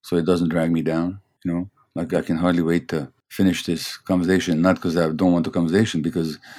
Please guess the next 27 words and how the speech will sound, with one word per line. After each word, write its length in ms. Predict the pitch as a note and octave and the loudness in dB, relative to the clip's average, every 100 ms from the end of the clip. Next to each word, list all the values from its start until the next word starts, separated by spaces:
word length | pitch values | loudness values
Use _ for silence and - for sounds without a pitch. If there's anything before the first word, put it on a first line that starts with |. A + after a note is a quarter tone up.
| - - - | -20 -8 -2
but 100 | F2 | 0
because 240 | F2+ E2+ | 2 2
I 60 | F2+ | 4
get 160 | F#2 | 4
to 100 | F2 | 4
go 60 | F2 | 2
for 160 | - F2+ | 2 0
a 40 | |
swim 260 | - A#2+ G#2+ | 6 8 8
afterwards, 540 | D#2+ - C#2 C#2 C#2+ | 4 -2 -6 -6 -4
you 60 | D#2+ | 0
know? 180 | E2+ E2 | 2 2
And 200 | E2 - | 0 -2
for 200 | - G2 | -2 4
me, 180 | G2 G2+ | 6 6
swimming 480 | E2 - F#2 F2 E2 | 4 2 4 4 2
is 180 | D2+ D2 | -2 -6
just 220 | E2+ - | -6 -4
like 140 | D#2+ | -2
a 80 | E2 E2 | 0 0
real 300 | E2+ D#2+ D#2 _ - - _ | 0 0 -6 _ -20 -20 _
meditative 1040 | F#2 F#2 E2 - D#2+ E2 D#2 D2 D2 - - - - | 0 2 2 2 2 2 0 -4 -10 -14 -20 -18 -2
releasing 680 | F2+ F2 F2 E2 D#2+ D#2+ E2 | 2 4 4 2 0 0 -2
exercise, 680 | E2+ - E2 D2 C#2+ - E2 | -2 -6 -8 -8 -8 -10 -6
you 100 | E2+ | -4
know? 160 | F2 | -4
So 400 | - - F2 D#2 | -4 -2 -2 -4